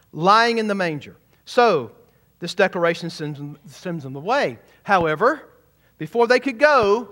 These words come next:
there were some Christmas carolers that showed up. Right? When the angel finished preaching the good news of the gospel and giving the identity of Christ, which that's called good preaching,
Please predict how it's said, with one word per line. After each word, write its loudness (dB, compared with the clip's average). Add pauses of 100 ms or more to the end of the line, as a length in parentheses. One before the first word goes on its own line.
(480)
there 0
were -2
some -6
Christmas -2
carolers -4 (120)
that 2
showed 2
up. 0 (840)
Right? 2 (840)
When -2
the 0
angel 2
finished -4
preaching -4 (220)
the -10
good -2
news -4
of -10
the -4
gospel 4 (140)
and -8
giving -2
the 4
identity 2 (120)
of -12
Christ, 4
which -10
that's 0
called 4
good 2
preaching, -4